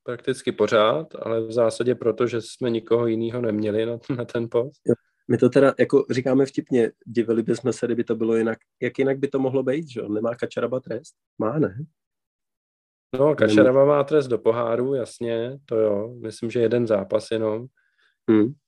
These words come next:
Speaker 2: Takže
Speaker 1: Takže
Speaker 2: oni
Speaker 1: jako
Speaker 2: prostě musí, že jo? Nebo by mohl Holeš samozřejmě, no, ale
Speaker 1: No.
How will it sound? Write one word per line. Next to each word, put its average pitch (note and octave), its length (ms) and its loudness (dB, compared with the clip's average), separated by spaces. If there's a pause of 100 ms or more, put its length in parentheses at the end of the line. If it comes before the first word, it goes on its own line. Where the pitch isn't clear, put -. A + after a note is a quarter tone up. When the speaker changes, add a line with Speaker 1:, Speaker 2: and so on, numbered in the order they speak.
(160)
Speaker 2:
Takže A2+ 160 2
Speaker 1:
Takže - 0 -
Speaker 2:
oni B2 160 8
Speaker 1:
jako A#2+ 160 6
Speaker 2:
prostě B2+ 200 4
musí, A#2 400 -4
že A#2+ 60 -2
jo? A#2 180 0 (120)
Nebo B2 200 2
by C#3+ 100 2
mohl D3 200 2
Holeš A2+ 260 -6
samozřejmě, G2 540 -14
no, G2 240 -20
ale G2+ 200 -8
Speaker 1:
No. G#2+ 300 -2